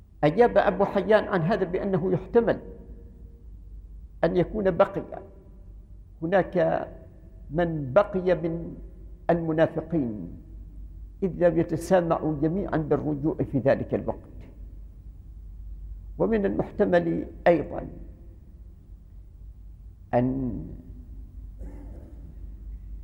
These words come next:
تكون الإشارة إنما هي إشارة، أن تكون الإشارة إشارة من قرب وليست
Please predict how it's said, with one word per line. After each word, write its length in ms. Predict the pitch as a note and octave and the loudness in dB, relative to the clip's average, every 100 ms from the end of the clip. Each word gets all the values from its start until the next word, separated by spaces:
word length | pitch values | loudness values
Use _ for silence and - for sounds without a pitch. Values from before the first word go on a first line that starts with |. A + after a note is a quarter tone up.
| - - - - - - - - - - - - - - - | -12 -14 -16 -16 -10 -10 -10 -12 -12 -12 -14 -16 -18 -4 4
تكون 380 | D#3+ - C4 G#3+ | 4 6 2 4
الإشارة 840 | G#3 G#3 - A3+ G3+ D3+ A#2+ - - - - - - - - - - - - - - - - - G3 | 2 0 6 10 10 8 2 -4 -12 -14 -16 -16 -16 -18 -18 -18 -18 -18 -18 -18 -20 -20 -16 -6 -2
إنما 320 | F#3+ F#3 D#3+ | 0 0 0
هي 240 | F3 E3+ - | 4 2 2
إشارة، 800 | E3+ B2+ F#3 F#3 E3+ G3 F#3+ - - E3 - F3 E3 C3 | -6 -2 6 10 10 6 0 -2 -4 -4 0 0 2 0
أن 120 | F3 | 2
تكون 300 | F3+ G#3+ G3 | -2 0 0
الإشارة 560 | - D#3+ - G3+ F#3+ F3+ | 2 -2 6 8 8 6
إشارة 1000 | - D#3+ - F#3 F3+ A3 - E3 A#2+ - - - - - - - - - - - - - - - - - - - - C3 | 2 -2 6 8 10 8 8 4 4 -6 -12 -14 -16 -18 -20 -20 -20 -20 -18 -18 -18 -20 -18 -20 -20 -20 -20 -20 -6 -2
من 180 | G3 | 0
قرب 720 | D3+ - F#3 C3 A#2+ - F2+ F2 - - - | -2 2 2 2 -6 -8 -8 -8 -12 -14 -2
وليست 380 | B2+ F#3+ E3+ E3+ | 2 4 4 0